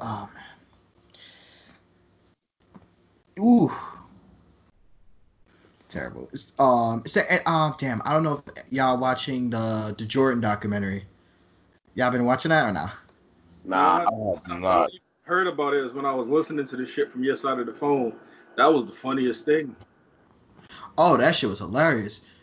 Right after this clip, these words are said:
Speaker 1: 'Cause your man said, "Yo, I've been guarding Jordan the whole time." Well, and then Jordan said, "Yo, this guy has been guarding me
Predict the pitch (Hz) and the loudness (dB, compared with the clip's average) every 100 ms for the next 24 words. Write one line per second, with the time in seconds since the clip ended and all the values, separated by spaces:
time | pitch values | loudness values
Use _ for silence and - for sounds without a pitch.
0 | _ _ - 107 98 110 - - - 131 | _ _ -8 -6 -6 -8 -10 -12 -6 -2
1 | 160 170 170 156 143 135 - 156 135 117 | 0 0 2 2 0 -2 0 4 4 4
2 | 110 104 117 127 113 101 123 120 104 120 | 0 0 -2 0 2 2 0 0 2 0
3 | 113 110 107 120 110 104 90 98 120 123 | 2 -2 -2 -2 0 -2 -4 -4 -2 -2
4 | 113 - 143 143 117 113 - - - - | 0 2 4 2 0 -6 -12 -18 -18 -18
5 | - - 110 151 170 120 - 135 127 120 | -20 -10 4 6 8 4 2 2 2 0
6 | 156 143 - 120 98 104 95 87 107 - | -2 -2 -4 -4 -4 -6 -6 -10 -16 -20
7 | - - - - _ - - - - - | -20 -20 -20 -20 _ -20 -20 -20 -20 -8
8 | - 147 - 131 120 117 113 113 101 113 | -2 -2 2 2 2 0 -4 -6 -6 -4
9 | 110 107 101 98 101 | -4 -4 -6 -8 -12